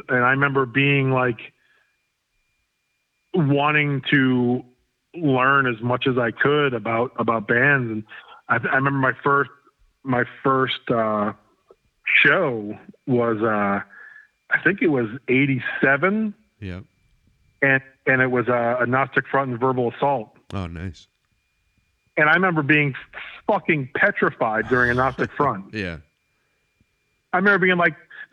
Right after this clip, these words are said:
Speaker 1: like, I was petrified, but also knew that's exactly where I was supposed to be.
Speaker 2: Yeah, yeah.
Speaker 1: You know, like, I mean, in Florida, it, I don't know if it's the heat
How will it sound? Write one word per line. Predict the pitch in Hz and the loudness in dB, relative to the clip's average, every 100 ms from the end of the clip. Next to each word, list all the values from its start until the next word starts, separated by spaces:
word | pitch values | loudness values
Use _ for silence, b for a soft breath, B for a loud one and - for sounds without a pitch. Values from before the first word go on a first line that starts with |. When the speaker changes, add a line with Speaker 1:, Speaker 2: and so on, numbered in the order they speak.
| 143 | 0
Speaker 1:
like, | 165 147 175 | 0 -2 -2
I | 180 | 0
was | 156 - | -2 0
petrified, | 175 - 196 180 190 202 190 - | 0 2 0 0 0 0 -4 -2
but | 170 | -2
also | 156 160 - 165 | 0 -2 0 0
knew | 156 156 160 | 2 2 4
that's | 147 139 | 2 0
exactly | 135 123 139 143 - 143 | -4 0 2 2 2 0
where | 127 131 | 2 2
I | 127 | 0
was | 131 - | -2 -6
supposed | - 131 - | -2 -2 -2
to | 117 | 0
be. | 123 131 151 | 2 2 0
Speaker 2:
Yeah, | 107 82 71 | -4 -8 -14
yeah. | 87 87 80 _ _ _ _ _ _ _ - | -12 -12 -14 _ _ _ _ _ _ _ -4
Speaker 1:
You | 156 | 0
know, | 170 180 | 0 0
like, | 156 139 - | 0 -2 -4
I | 147 | 0
mean, | 156 151 160 _ _ _ _ _ _ _ _ _ - | 0 0 -4 _ _ _ _ _ _ _ _ _ 0
in | 156 135 - | 0 0 -2
Florida, | 185 294 208 143 135 131 - _ _ _ _ _ _ | 0 2 2 2 0 -2 -8 _ _ _ _ _ _
it, | 147 156 139 | -2 0 0
I | |
don't | 196 | 0
know | 190 | 0
if | 147 | 0
it's | 151 - | -4 -2
the | 117 - | -2 0
heat | 220 214 | 0 0